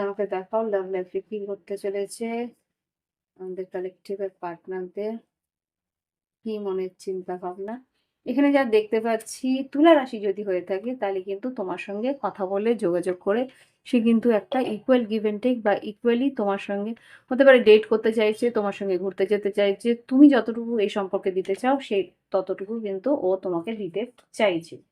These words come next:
ওকে, হতে পারে এটা পুরনো কোনো বন্ধুত্ব, Six of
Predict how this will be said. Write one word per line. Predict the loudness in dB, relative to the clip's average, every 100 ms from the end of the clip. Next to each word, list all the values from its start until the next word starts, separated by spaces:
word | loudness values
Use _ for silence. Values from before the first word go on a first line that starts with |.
| -12
ওকে, | -8 -8 _ _ _ _ _ -12
হতে | -6 -4
পারে | -2 -2
এটা | -4 -4
পুরনো | -2 -2 -4 -4
কোনো | -2 -2 -2
বন্ধুত্ব, | -4 -4 -4 -6 -8 -16 -14 -10
Six | -8 -6
of | -8